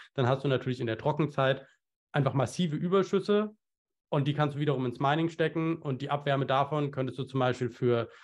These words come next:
Hühnerfarmen oder so verwenden. Also da gibt's ganz viele Möglichkeiten, wie man das halt einfach nutzen kann. Das ist, glaub ich, dieses Energiethema ist,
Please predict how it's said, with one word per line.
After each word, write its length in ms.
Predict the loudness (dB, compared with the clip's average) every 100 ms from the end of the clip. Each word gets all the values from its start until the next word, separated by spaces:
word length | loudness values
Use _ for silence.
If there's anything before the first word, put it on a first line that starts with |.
| -20 _ _ _
Hühnerfarmen 720 | 6 8 6 4 2 4 4
oder 200 | 4 4
so 120 | 2
verwenden. 460 | 0 -2 -2 0 0
Also 180 | 0 0
da 80 | 0
gibt's 180 | 0
ganz 200 | 0 0
viele 340 | 0 0 0 -2
Möglichkeiten, 580 | -4 -4 -6 -2 -2 0
wie 100 | -2
man 100 | -2
das 140 | -2
halt 100 | -4
einfach 200 | -6 -2
nutzen 280 | 0 -2 -4
kann. 160 | -4 -2
Das 100 | -2
ist, 100 | 0
glaub 120 | 0
ich, 60 |
dieses 160 | 2 2
Energiethema 600 | 2 2 0 0 2 2
ist, 280 | 2 -4 -12